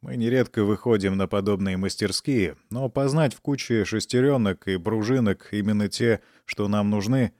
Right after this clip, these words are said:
попросту невозможно. Впрочем, по поводу таких мелких краж сейчас в полицию мало кто обращается. В вашем случае многое зависит от того, является ли похититель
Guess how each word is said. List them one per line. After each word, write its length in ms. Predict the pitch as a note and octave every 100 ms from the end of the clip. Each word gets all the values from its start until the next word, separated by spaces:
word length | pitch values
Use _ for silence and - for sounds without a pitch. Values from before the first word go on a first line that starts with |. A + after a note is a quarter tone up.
| _ _ _
попросту 580 | - A#2+ G#2+ A2+ - A#2
невозможно. 760 | G#2+ G#2 G#2 G2 A2+ F#2 D#2 D2+ - _ _ _ _ _
Впрочем, 460 | _ F3+ G#3 - C3
по 100 | D3
поводу 360 | F3 D3+ C3
таких 360 | A#2 C3 C#3+ A#2
мелких 460 | B2+ B2+ - A2 -
краж 480 | C3+ C3+ - - -
сейчас 560 | - G#2+ - A#2 -
в 40 | -
полицию 520 | G#2 A2 A2+ - G#2
мало 280 | G#2+ A2 G2+
кто 160 | -
обращается. 800 | F#2 F#2+ F#2 A2 F#2+ - - C#2 _ _ _ _ _ _
В 60 | G2+
вашем 320 | B2 B2+ A2+
случае 500 | - B2+ A#2+ A#2 G#2
многое 440 | G2+ A2 A#2 A2
зависит 480 | G2 G#2+ A2 G2+ F2+
от 100 | G2+
того, 300 | - G#2+ A#2+
является 560 | G#2+ F2+ G2 G2+ - F#2+
ли 100 | F2+
похититель 840 | G#2 F#2+ G2+ - A2 - F#2 D#2+